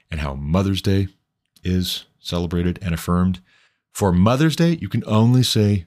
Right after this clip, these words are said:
good things. You're only supposed to say good things, I should say.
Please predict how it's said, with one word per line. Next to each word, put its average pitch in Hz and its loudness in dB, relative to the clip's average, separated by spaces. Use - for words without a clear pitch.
good 87 -4
things. 87 -2
You're 92 -2
only 117 2
supposed - -2
to - -6
say 64 -6
good - -6
things, 62 -12
I - -20
should - -16
say. 67 -12